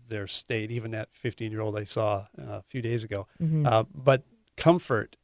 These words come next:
Speaker 1: is a big deal. I mean, they
Speaker 2: Mm.
Speaker 1: get, they get a lot of comfort from doing this most of the time. One time I did see a, a schnauzer that, uh, did not, uh, that I knew almost as soon as I touched it that, that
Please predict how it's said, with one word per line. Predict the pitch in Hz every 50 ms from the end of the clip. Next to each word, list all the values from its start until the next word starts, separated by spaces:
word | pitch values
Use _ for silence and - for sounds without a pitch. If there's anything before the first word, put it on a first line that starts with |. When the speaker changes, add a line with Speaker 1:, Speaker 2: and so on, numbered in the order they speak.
| _ -
Speaker 1:
is | 131 117 113 120
a | 110
big | 110 113 107 107
deal. | 107 110 95 92 -
I | 180 175
mean, | 165 160 156 147
they | 139 139
Speaker 2:
Mm. | 139
Speaker 1:
get, | 139 135 - - -
they | 123 120 120
get | 120 117 110
a | 107
lot | 107 113 120 131 139
of | 143 143 -
comfort | - - 151 143 127 - 117 110 -
from | - - 120 110
doing | 117 117 113 110 107
this | 101 101 104 - - -
most | 123 120 123 131 - - -
of | 139 113
the | 113 110
time. | - - 117 107 101 95 98 101 - _ _ _ _ _ _ _ _
One | - 127 131 143
time | - 135 135 135 123
I | 127 120
did | 123 127 120 -
see | - - 135 127
a, | 123 123 120 113 110 107 -
a | - 110 110 107 104
schnauzer | - - - - 131 127 123 127 123 - - 131 113
that, | 107 107 104 104 - - -
uh, | - 107 104 104
did | 101 98 113 113 110 113
not, | 107 113 117 117 120 - - _ _ _ _ _ _ _ _ _ _ _ _ _ -
uh, | -
that | - 113 135 135 135
I | 131 127
knew | 131 139 139 131 120
almost | 123 123 117 117 107 -
as | - 110 -
soon | - 120
as | 110 101 110
I | 110
touched | - - - - - - -
it | 120 - -
that, | 107 107 - _ _ - - - - _ _ -
that | 139 120 110 101 110